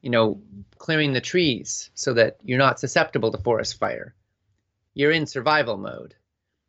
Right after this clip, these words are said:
And a lot of people right now are in survival mode. And when you're in survival mode, when your brain is in survival mode, you're gonna be more drawn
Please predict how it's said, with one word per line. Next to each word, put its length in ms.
And 120
a 60
lot 180
of 60
people 280
right 180
now 200
are 80
in 160
survival 440
mode. 260
And 240
when 160
you're 180
in 80
survival 480
mode, 180
when 120
your 80
brain 240
is 100
in 160
survival 480
mode, 260
you're 140
gonna 100
be 140
more 240
drawn 460